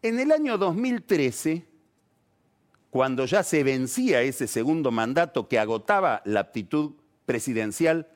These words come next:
de Evo Morales, el Tribunal Constitucional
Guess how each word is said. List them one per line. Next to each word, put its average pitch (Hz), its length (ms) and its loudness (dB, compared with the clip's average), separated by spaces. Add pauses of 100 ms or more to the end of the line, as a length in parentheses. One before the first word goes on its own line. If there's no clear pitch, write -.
(320)
de 127 580 -2
Evo 170 220 0
Morales, 151 500 0 (420)
el 262 240 0
Tribunal 185 480 2
Constitucional 202 840 -2